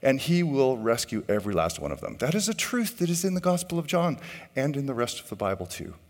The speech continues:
that we have to fit into our understanding. Now, I want to pause here to, to, to clarify something.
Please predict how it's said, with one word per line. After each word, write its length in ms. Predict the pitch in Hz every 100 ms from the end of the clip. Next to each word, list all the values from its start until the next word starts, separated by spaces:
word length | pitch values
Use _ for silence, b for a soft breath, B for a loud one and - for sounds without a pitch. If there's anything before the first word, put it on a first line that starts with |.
| _ _ -
that 160 | 117
we 140 | 131 123
have 300 | 131 123 -
to 60 |
fit 280 | 135 - 147
into 500 | 107 104 110 104 107 107 B B B B
our 280 | 92 87 -
understanding. 720 | 95 95 92 90 - 104 98 87
Now, 160 | 107 B B B B
I 60 | -
want 180 | 151 170
to 40 |
pause 280 | 240 330 -
here 200 | 113 110
to, 260 | 117 117 101 B B B B
to, 140 | - 123
to 140 | -
clarify 500 | - 180 180 - 101
something. 500 | - 98 82 104 160